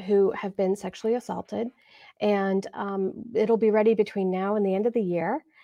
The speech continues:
And it's going to include, um, live sessions, recorded sessions,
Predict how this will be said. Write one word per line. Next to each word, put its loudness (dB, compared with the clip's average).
And -2
it's 2
going 4
to -2
include, 4
um, -8
live 4
sessions, 0
recorded 0
sessions, -4